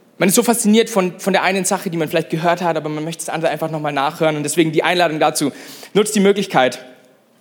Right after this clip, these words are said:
dir das alles nochmal dann runterzuladen. Ja, wir befinden uns heute im, im letzten Teil, deswegen wollen wir uns heute Kapitel sechs anschauen. Und ich will gleich mal anfangen mit dem ersten,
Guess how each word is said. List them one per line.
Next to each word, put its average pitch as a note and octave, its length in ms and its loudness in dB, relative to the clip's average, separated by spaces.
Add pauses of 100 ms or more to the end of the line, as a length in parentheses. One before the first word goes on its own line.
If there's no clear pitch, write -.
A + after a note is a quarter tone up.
(180)
dir D#3 140 2
das D3+ 100 2
alles C#3+ 220 -2
nochmal C#3 420 2
dann C#3 160 0
runterzuladen. C3+ 800 -2 (160)
Ja, F3+ 160 4
wir F#3+ 100 4
befinden G#3+ 240 0
uns G#3 140 0
heute G3 180 2
im, F#3 120 -4
im E3+ 120 -2
letzten F#3 280 0
Teil, F3+ 260 -4
deswegen D#3+ 260 -4
wollen D#3 160 0
wir D#3 60 0
uns D3+ 120 -6
heute D#3 200 -2 (380)
Kapitel G3+ 360 0
sechs - 260 0
anschauen. F3+ 440 2
Und F3 80 -2
ich E3+ 80 -2
will F#3+ 80 4
gleich G#3 220 4
mal F#3 100 2
anfangen F#3 560 0 (320)
mit F3 140 4
dem F3+ 100 2
ersten, G3 600 0